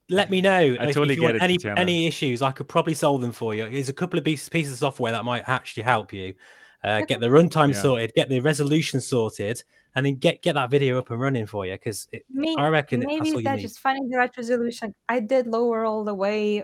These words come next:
Speaker 3: for, you know, for my thirty eighty. Maybe there needs to be more, but yeah, there's just so much tinkering that I was, like, praying that, uh, Crystal wouldn't have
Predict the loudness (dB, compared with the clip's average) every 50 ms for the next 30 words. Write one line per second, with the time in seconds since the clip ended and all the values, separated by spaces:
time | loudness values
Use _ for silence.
0 | -6 -10 -8 -6 -2 -2 -2 -2 -2 -2 -4 -4 -6 -6 -6 -6 -4 -4 -4 -6
1 | -6 -6 -6 -4 -4 -4 -4 -2 -2 -2 -2 -2 -2 -2 -2 -2 -2 -2 -2 -2
2 | -2 -2 -2 -2 -4 -4 -2 -2 0 0 0 0 -2 -2 -2 -2 -2 -4 -4 -4
3 | -4 -4 -2 -2 -2 -2 -4 -4 -4 -6 -6 -2 0 0 0 0 -2 -4 -12 -20
4 | _ _ _ -2 0 0 0 0 -2 -4 -2 -2 0 0 0 0 -2 -6 -4 -2
5 | -2 -2 -2 -2 -2 0 0 0 0 2 4 4 4 2 2 -2 _ _ 4 4
6 | 4 4 2 0 0 0 -2 -4 _ -2 0 2 2 2 2 0 0 0 0 2
7 | 2 2 2 2 0 -4 _ -20 _ _ -20 -20 -20 _ -6 -6 -6 -4 -4 -4
8 | -4 -2 -2 0 0 2 2 0 2 2 0 0 -2 -6 -12 -12 -2 2 4 4
9 | 4 2 -2